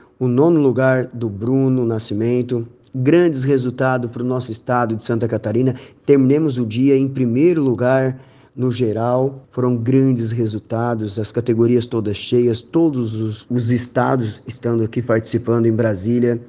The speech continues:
Quero agradecer aqui, primeiramente, ao nosso governador, Jorginho, por toda a estrutura que nos deu,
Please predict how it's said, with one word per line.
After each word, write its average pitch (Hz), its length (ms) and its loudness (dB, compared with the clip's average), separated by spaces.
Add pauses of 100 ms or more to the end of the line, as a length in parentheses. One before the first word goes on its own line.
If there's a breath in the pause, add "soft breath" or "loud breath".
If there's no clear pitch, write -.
(420 loud breath)
Quero 180 180 0
agradecer 123 760 0 (260 loud breath)
aqui, 117 560 -4
primeiramente, 117 800 0
ao 107 60 -2
nosso 113 260 -2
governador, 113 800 0 (200)
Jorginho, 113 680 -2
por 104 180 -10
toda 131 420 2
a 113 40 2
estrutura 110 520 -2
que 107 140 -6
nos 92 180 -6
deu, 120 360 2